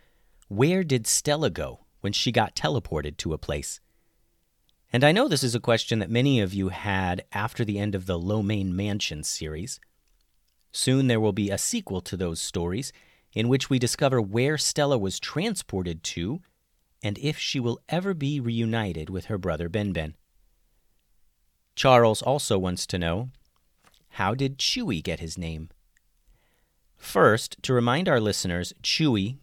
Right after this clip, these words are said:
is a dog. His owners are Calvin and Mallory, and he joined a large group of heroes during the Southern Swamps Rescue series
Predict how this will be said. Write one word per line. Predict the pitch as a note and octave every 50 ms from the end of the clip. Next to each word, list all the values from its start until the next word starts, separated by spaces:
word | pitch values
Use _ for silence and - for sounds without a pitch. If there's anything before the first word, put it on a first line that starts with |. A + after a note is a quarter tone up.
| _ _
is | - G#2 F#2+
a | A#2+ B2+
dog. | B2+ G2 C#2+ - C#2+ - - _ _ _ _ _ _
His | - A#2 A2
owners | B2 C3 C3+ C3 A#2 G#2+ G2+
are | G2 F#2
Calvin | - - - B2 B2+ B2 G#2+ A2+ G#2+ G2
and | F2+ F2+ F#2
Mallory, | G2+ G#2+ A2 A2 G#2 F2 E2 E2+
and | F2 F2
he | F2+ D#3 E3+
joined | E3 D#3 D3 C#3 B2
a | G#2+ F#2
large | F#2+ G2 G#2 A#2+ C3 C3 B2 A2
group | A2+ A2+ A2+ -
of | G2 -
heroes | - G#2 G2 F#2 F#2 F2+ F2 F2
during | F#2+ F#2+ F2+ F2+ F2+
the | F2
Southern | E2+ - - A2 G2+ G2 F#2 F#2
Swamps | F2+ - - - G2 F#2 F2 - - -
Rescue | F2+ F#2 F2 - - - E2+ D#2
series | D2+ - - - D#2+ D#2+ D#2+ D#2+ D#2+ -